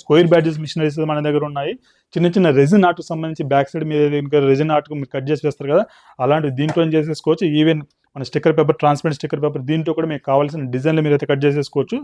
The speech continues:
దీన్ని మినీ ప్లాటర్ అంటాం మనము. అదేవిధంగా మిషన్సే కాకుండా వీటికి సంబంధించిన ప్రాపర్ ప్రాక్టికల్ నాలెడ్జ్ మనం ప్రొవైడ్ చేస్తాం. Ready to start kit అయితే మీకు ఇస్తాము.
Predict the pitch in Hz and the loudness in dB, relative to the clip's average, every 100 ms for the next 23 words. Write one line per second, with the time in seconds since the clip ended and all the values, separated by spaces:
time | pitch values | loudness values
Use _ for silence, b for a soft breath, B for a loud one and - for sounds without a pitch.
0 | 160 147 127 139 160 151 147 147 143 143 | -2 -2 0 0 2 2 2 -2 -2 -2
1 | 147 339 _ B B B B 131 160 175 | -2 -2 _ B B B B 2 4 4
2 | 170 180 135 139 233 208 202 170 156 160 | 2 2 -2 0 0 2 2 2 0 -2
3 | 147 135 151 175 180 147 143 147 - 143 | -4 -6 -8 -8 -4 0 2 2 -2 -4
4 | 131 165 135 131 156 165 160 156 156 151 | -4 -4 0 0 2 -2 -4 0 2 2
5 | 143 226 156 131 139 175 185 - - 147 | -2 -8 -6 -4 -2 -2 -4 -8 0 0
6 | 139 123 117 - 139 151 147 143 127 151 | 0 -4 -12 -16 -8 -6 -6 -8 -10 -8